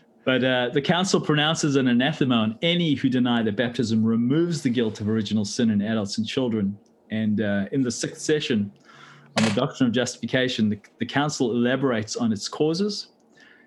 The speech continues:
explaining that the final cause is the glory of God, Christ and eternal life. The efficient cause of justification is the God of mercy, who of his free will washes and sanctifies his people.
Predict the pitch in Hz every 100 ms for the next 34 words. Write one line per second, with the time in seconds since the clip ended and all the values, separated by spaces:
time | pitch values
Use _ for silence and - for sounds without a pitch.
0 | _ 107 - - 143 156 151 131 - -
1 | - 151 175 170 165 127 120 117 113 101
2 | 104 107 101 98 101 92 120 - _ _
3 | _ _ _ _ - 107 117 - 104 98
4 | 107 98 92 82 233 - _ _ _ -
5 | - _ 117 110 - 196 202 202 - 123
6 | 107 117 165 - - _ _ 110 104 117
7 | - 117 117 120 117 151 - 98 104 98
8 | 107 113 104 110 110 - 139 113 120 107
9 | 107 101 - - 165 175 185 160 139 127
10 | 151 151 113 131 - 131 120 113 117 113
11 | 107 110 98 98 120 117 147